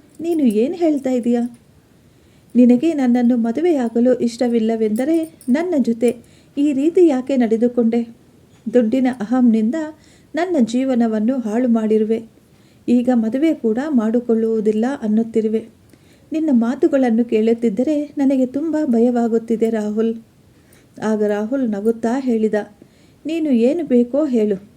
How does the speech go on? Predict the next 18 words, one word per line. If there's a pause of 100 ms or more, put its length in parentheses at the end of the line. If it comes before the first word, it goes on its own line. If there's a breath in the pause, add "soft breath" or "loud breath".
ನಾನು
ಅದನ್ನು
ನಿನಗಾಗಿ
ಮಾಡುತ್ತೇನೆ. (540 soft breath)
ನಿನಗೆ
ನಿನ್ನ
ಕೆರಿಯರಲ್ಲಿ, (100)
ನಿನ್ನ (100)
ಎಜುಕೇಷನಲ್ಲಿ
ನಾನು
ನಿನಗೆ
ಸಹಾಯ
ಮಾಡುತ್ತೇನೆ. (520 soft breath)
ನಿನಗೆ
ಎಷ್ಟು
ದುಡ್ಡು
ಬೇಕೋ
ಕೇಳು,